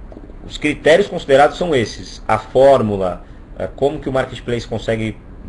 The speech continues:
diferenciar ali. Eu vou ser muito sincero, eu não, não, não é que eu não sei, aqui é, é a alusão que eu fiz no começo com o que o Google faz. Então, é um processo que vem mudando, e o marketplace ele sempre vai fazer,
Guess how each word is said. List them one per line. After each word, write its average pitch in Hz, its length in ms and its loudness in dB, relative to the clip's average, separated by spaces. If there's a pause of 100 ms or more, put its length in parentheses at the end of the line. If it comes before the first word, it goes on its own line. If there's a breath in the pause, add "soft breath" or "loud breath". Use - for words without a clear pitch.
(120)
diferenciar 110 580 0
ali. 123 340 -2 (800 loud breath)
Eu 120 440 0
vou 110 120 -4
ser 117 140 -4
muito 127 160 -4
sincero, 120 480 0
eu 107 160 -4
não, 104 120 -6
não, 101 560 -6 (200)
não 120 100 -2
é 139 40 -2
que 170 100 -2
eu 165 60 0
não 170 120 -2
sei, 117 360 0
aqui 123 360 -6 (440 loud breath)
é, 101 380 0
é - 20 2
a 107 80 4
alusão 120 480 2
que 135 40 -8
eu 139 60 -4
fiz 123 220 -6
no 127 60 -6
começo 127 420 -2
com 143 360 -6
o 117 80 -12
que - 140 -8
o 147 60 -4
Google 139 340 -4
faz. 113 500 0
Então, 107 320 -6 (360 loud breath)
é 104 120 0
um 113 80 0
processo 117 460 -2
que 113 60 -10
vem 110 120 0
mudando, 143 560 0 (400)
e 92 160 -12 (200)
o - 40 -8
marketplace 101 600 -4
ele 107 80 -6
sempre 110 300 -6
vai 107 120 0
fazer, 104 380 -4